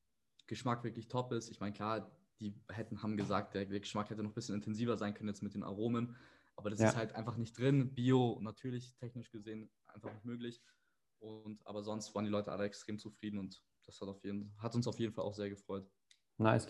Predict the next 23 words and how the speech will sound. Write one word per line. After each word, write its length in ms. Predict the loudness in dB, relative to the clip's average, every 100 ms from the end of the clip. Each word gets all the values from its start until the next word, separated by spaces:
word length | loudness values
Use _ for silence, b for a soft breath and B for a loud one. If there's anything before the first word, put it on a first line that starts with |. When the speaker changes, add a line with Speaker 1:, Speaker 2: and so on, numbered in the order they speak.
| B 6
Speaker 2:
Habt 160 | 12
ihr 40 | 12
mal 80 |
so 80 | 12
Blindverkostungen 840 | 12 12 12 10 10 8 6 8
irgendwie 220 | 8 8 8
gemacht, 320 | 8 8 8
dass 80 | 8
man 140 | 10
quasi 280 | 10 10 8 0 6
zwei 240 | 12 12
unterschiedliche 640 | 12 10 8 8 8 10
Speaker 1:
Ja, 60 | 12 12
haben 80 | 10
wir 60 |
Speaker 2:
Proteinpulver 580 | 10 10 12 12 12 12
Speaker 1:
auch. 40 | 12
Speaker 2:
nebeneinander? 720 | 12 12 12 12 12 8 -4 -10 -12
Speaker 1:
Haben 100 | -4
wir 100 | 0
auch 40 | 4
Speaker 2:
Okay. 200 | 10 10
Speaker 1:
gemacht, 200 | 10